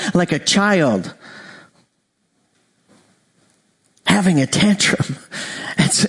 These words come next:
begging him earnestly, "Come on, Jesus, would you please come?" Like a,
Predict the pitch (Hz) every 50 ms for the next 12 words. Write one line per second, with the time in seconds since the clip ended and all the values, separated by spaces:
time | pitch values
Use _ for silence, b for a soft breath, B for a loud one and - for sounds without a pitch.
0 | - - 143 123 127 - 220 233 233 208 269 247 220 202 180 185 190 180 143 175
1 | 202 214 208 185 - 202 220 220 - - - - - - - 370 381 415 - 480
2 | 440 427 466 508 523 508 - - - - - 370 480 659 - - - - - -
3 | - 262 247 262 294 - 262 262 262 - - - - - - - - - - -
4 | - - - - - - - - - - - - 240 208 - -